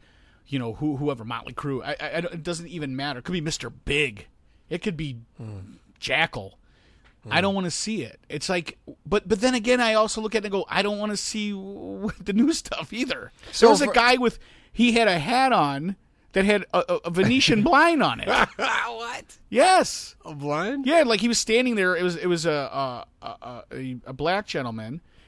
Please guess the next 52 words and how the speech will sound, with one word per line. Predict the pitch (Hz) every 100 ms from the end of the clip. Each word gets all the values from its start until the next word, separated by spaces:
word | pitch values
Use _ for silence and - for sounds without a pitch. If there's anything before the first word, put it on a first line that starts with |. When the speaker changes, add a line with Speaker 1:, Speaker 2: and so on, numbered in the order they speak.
| -
Speaker 1:
and |
he | 165
had | 165
a | 139
hat. | 175 156 -
I | 180
don't | 180
wanna | 151
say, | 117
not | 165 170 143
blinds, | 147 147
but, | 135
like, | 135
a | 127
beaded | 160 165 156
curtain | - 151 143 190 196 _ -
that | 165
actually | 180 - 190
closed. | - - 190 160 117 139
Like, | 139
he |
was | 156
done | 127 156
talking | 151 147 143 135
to | 123
someone, | 131 123 127
and | 123
he |
just | 120 -
closed | 131 120
the | 107
curtain. | - 110 123
Speaker 2:
Not | 120
even | 117
sure | 117 117
if |
gentleman | 101 107 139 117
applies | 95 - 98 98
Speaker 1:
<laughs> |
I |
Speaker 2:
anymore. | 107 110
Speaker 1:
was | 170
like, | - 165 -
"What | 180 220
is | -
happening?" | 143 147 131 131 -
Speaker 2:
So | - 233 214
for | 220
the | 208 190
listeners | 220 220 196 156
over | 160 135
thirty, | 113 - 175 214 160 110 117